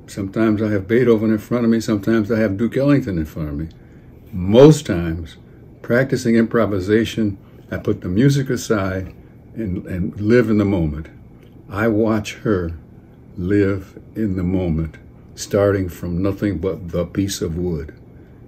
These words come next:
And my God, I am so happy and surprised <laughs> at what my wife Jan has done with her talent.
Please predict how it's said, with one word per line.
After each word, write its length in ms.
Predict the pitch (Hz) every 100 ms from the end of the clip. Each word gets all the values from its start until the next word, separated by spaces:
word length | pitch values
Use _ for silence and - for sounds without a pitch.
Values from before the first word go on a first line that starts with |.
| -
And 220 | - 85 82
my 160 | 80
God, 580 | 80 - 101 107 113 113 - - - - - -
I 160 | 95 92
am 180 | 85
so 580 | 82 - 110 107 113 113 104 -
happy 440 | 107 101 107 98 - - - - - -
and 420 | 90 92 82 - - - - -
surprised 960 | - 104 - 123 110 - 110 - - - - -
<laughs> 240 | - -
at 200 | 110 110
what 240 | 113 113
my 180 | 110 113
wife 380 | 101 113 117 95
Jan 640 | 85 110 98 90 87 85 - - - - -
has 240 | 101 82 -
done 540 | 107 95 92 98 -
with 140 | 95
her 140 | 95 92
talent. 540 | - 95 82 76 -